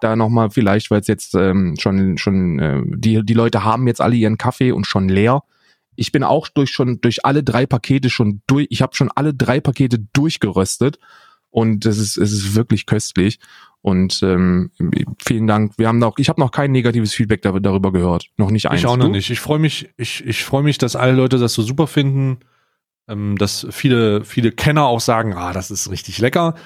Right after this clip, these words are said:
Speaker 2: Und ich freu mich auf die nächste Portion.
Speaker 1: Ja, Mann. Werbung
Speaker 2: Die dann auch ein
Speaker 1: done
Speaker 2: bisschen
Speaker 1: right.
Speaker 2: größer ausfallen wird, damit jeder was bekommt.
Speaker 1: Ja,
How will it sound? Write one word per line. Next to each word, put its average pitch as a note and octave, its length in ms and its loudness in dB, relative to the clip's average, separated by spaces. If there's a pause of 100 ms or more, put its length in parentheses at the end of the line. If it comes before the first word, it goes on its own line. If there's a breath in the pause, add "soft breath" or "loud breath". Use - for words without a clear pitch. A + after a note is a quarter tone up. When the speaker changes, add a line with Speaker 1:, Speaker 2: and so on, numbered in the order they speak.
(340 loud breath)
Speaker 2:
Und G#2+ 200 0
ich G#2 120 -6
freu C3 160 0
mich C3 160 2
auf A#2+ 80 0
die A#2+ 100 0
nächste A#2 460 2
Portion. G#2 720 -2 (580)
Speaker 1:
Ja, G2+ 140 2
Mann. G2 280 -2 (280)
Werbung C#3 240 -2
Speaker 2:
Die - 80 4
dann D#3 140 2
auch E3 80 4
ein - 60 0
Speaker 1:
done - 100 2
Speaker 2:
bisschen A2 220 4
Speaker 1:
right. B2 60 2
Speaker 2:
größer F3 280 2
ausfallen C#3 500 -2
wird, C3+ 220 0
damit B2+ 180 -2
jeder B2 220 2
was A2 120 -2
bekommt. F2 380 -14 (480)
Speaker 1:
Ja, F2+ 140 0